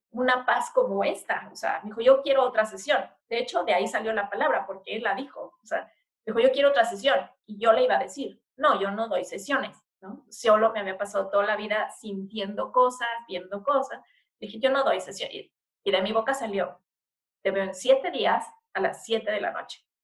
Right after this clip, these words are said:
Y además yo vivía en un piso siete. Eh, y yo dije, "Wow, ¿quién dijo eso?".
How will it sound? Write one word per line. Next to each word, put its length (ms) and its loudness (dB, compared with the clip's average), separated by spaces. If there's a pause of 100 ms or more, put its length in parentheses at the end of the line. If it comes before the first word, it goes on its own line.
Y 60 2
además 220 4
yo 80 -4
vivía 180 -4
en 60 -12
un 120 -14
piso 220 -12
siete. 320 -16 (560)
Eh, 440 2 (220)
y 140 -6
yo 60 0
dije, 340 0
"Wow, 320 4
¿quién 160 -4
dijo 200 -6
eso?". 240 -6